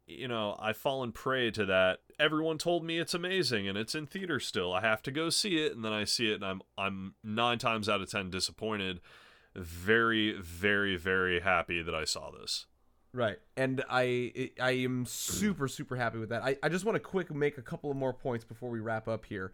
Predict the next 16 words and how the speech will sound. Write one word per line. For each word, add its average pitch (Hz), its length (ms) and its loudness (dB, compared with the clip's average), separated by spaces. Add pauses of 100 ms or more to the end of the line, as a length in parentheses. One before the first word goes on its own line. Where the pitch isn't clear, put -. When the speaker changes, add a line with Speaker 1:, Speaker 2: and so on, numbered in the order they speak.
(100)
Speaker 1:
Yeah. 98 300 4
Speaker 2:
Um, 107 420 2 (180)
we, 160 220 2
we 147 140 2
talk 185 280 2
about, 156 260 6
like, 135 200 2
the 120 140 -2
heartfelt 135 520 0
family 120 480 -2
nature 117 400 -2
of 110 80 -4
all 110 180 -2
of 104 80 -8
this, 107 260 -4
and 104 400 -8